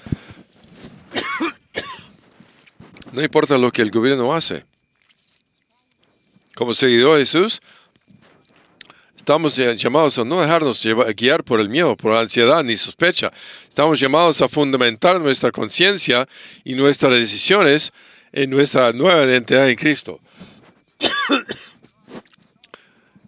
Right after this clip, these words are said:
Y sentirnos parte de su pueblo. Estamos llamados a mantener una actitud de gratitud en todo.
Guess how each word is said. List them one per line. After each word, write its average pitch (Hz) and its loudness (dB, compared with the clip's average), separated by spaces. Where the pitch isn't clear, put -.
Y 123 -2
sentirnos 147 0
parte 156 0
de 143 2
su 135 -4
pueblo. 101 -2
Estamos 156 2
llamados 156 2
a 127 -4
mantener 135 0
una 156 2
actitud 135 0
de 147 4
gratitud 135 0
en 117 -8
todo. 185 2